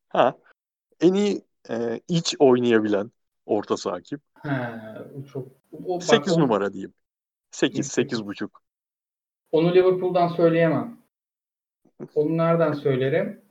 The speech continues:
Speaker 1: Ben
Speaker 2: O
Speaker 1: söyleyeyim onu da. Hani De Bruyne.
Speaker 2: Ha, De Bruyne'i kaçacak mıyız diyecektim şimdi. Evet, De Bruyne.
Speaker 1: Abi en iyi santroforu kim dünyanın?
Speaker 2: Ronaldo diyebiliyor muyuz bunu hala?
Speaker 1: Tabii di-, diyebilirsin.
Speaker 2: Ya benim
Speaker 1: Yani.
Speaker 2: Ronaldo'yu
Speaker 1: Yani
Speaker 2: dokuza
Speaker 1: en iyi
Speaker 2: yazar,
Speaker 1: golcü
Speaker 2: rahat ederim.
Speaker 1: olarak.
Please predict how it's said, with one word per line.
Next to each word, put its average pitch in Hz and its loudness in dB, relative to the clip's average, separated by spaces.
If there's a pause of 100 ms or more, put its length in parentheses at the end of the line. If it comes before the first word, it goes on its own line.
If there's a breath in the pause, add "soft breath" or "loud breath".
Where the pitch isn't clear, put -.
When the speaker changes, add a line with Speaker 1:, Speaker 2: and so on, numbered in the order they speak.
(140)
Speaker 1:
Ben 196 8
Speaker 2:
O - 8
Speaker 1:
söyleyeyim 165 4
onu 135 0
da. 226 2
Hani 185 0
De 220 8
Bruyne. 180 2
Speaker 2:
Ha, 165 0
De 170 4
Bruyne'i 202 6
kaçacak 202 4
mıyız 160 0
diyecektim 139 0
şimdi. 139 -2
Evet, 147 2
De 160 4
Bruyne. - -6 (240)
Speaker 1:
Abi - 0 (100)
en 208 0
iyi 226 4 (400)
santroforu 175 -4
kim 117 -6
dünyanın? 95 -10 (1400)
Speaker 2:
Ronaldo 135 4
diyebiliyor 147 0
muyuz 120 -4
bunu 117 -10
hala? - -14 (400)
Speaker 1:
Tabii 196 0
di-, 165 -12
diyebilirsin. 185 -2
Speaker 2:
Ya - -12
benim 226 0
Speaker 1:
Yani. 254 4
Speaker 2:
Ronaldo'yu 233 6
Speaker 1:
Yani - 2
Speaker 2:
dokuza 170 2
Speaker 1:
en 160 10
iyi 165 10
Speaker 2:
yazar, 170 6
Speaker 1:
golcü 160 10
Speaker 2:
rahat 170 8
ederim. 170 10
Speaker 1:
olarak. 117 8